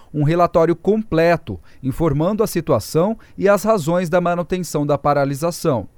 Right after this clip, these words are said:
O governo do estado ou a empresa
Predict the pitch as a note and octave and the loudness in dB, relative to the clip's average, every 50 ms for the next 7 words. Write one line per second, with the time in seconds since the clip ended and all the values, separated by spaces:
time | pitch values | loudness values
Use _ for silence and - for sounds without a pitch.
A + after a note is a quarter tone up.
0 | - - - - - - - B2 B2 A#2+ C#3 C3 G2+ G2+ D3 D#3+ F3+ F3 D#3+ D3 | -20 -20 -20 -20 -20 -10 -8 -6 -2 0 0 0 0 0 0 0 0 0 -2 -2
1 | C#3 B2+ - - - C3+ C#3 D3 C#3+ B2+ G#2+ - - - - C#3+ D3+ E3+ F#3+ G3 | -4 -4 -6 -2 2 4 4 4 4 2 -2 -8 -14 -6 0 2 4 4 4 4
2 | F#3+ F3 - - C#3 C#3 C#3 C#3 B2+ D3+ D#3 | 2 -2 -4 -2 -2 0 0 0 0 0 -2